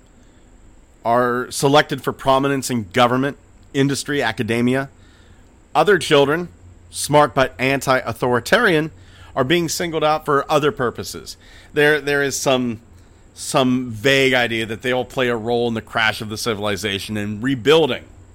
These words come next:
afterwards. And I do remember being part of the gate program. I remember having my hearing tested and, and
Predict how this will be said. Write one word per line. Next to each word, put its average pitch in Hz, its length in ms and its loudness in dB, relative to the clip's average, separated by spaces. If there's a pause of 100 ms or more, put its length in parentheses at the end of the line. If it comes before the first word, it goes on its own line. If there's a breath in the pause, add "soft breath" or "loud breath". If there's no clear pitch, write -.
(260)
afterwards. 117 840 -10 (1400 soft breath)
And 165 120 0
I 226 60 4
do 247 260 0
remember 240 380 -2
being 175 240 -4
part - 200 -10
of 135 80 -8
the 127 60 -6
gate 135 320 -6
program. 98 440 -4
I 110 40 -4
remember 151 460 -4 (260 loud breath)
having 131 320 0
my 139 160 0
hearing 117 540 -2
tested 107 880 -2
and, 80 240 -16 (560 soft breath)
and 87 600 -10